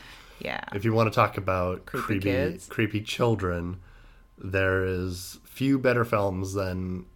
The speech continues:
Speaker 2: that. Uh, Pamela Franklin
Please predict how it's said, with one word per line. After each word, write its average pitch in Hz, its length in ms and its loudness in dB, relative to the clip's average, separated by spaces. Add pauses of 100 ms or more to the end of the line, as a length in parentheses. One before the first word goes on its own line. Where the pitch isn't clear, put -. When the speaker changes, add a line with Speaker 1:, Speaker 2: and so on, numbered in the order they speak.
(140)
Speaker 2:
that. 95 480 -2 (880)
Uh, 104 380 2 (1040)
Pamela 139 300 2
Franklin 95 580 -2